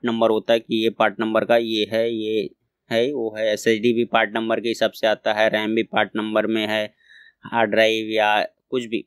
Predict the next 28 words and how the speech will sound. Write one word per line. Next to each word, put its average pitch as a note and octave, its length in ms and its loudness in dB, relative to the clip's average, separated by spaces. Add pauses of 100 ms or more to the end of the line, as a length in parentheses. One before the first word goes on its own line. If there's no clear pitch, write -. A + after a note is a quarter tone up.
पार्ट A#2 180 2
नंबर C3 240 2
के C#3+ 80 0
हिसाब C3 200 4
से C#3+ 300 0
अगर B2+ 340 2 (120)
मैचिंग B2 420 0
करेंगे, A#2+ 380 2
कोई - 180 0
चीज़ A#2+ 480 -2 (180)
परचेज A#2 300 0
करेंगे, A2+ 320 2 (520)
तो G#2 440 2 (320)
आपको A2+ 260 0
सेम A2+ 200 -2
सेम G#2+ 180 -4
मिल G#2 180 -6
जाएगा। G#2 320 -2 (800)
या A2 160 4
आप A2 200 0 (240)
सिर्फ A#2 300 -8
लैपटॉप A2+ 300 0
का A#2+ 140 0
मॉडल A2 320 2
दे A2 100 0
देते G#2+ 280 -4
हैं, A2 280 -8
तो G#2 500 -4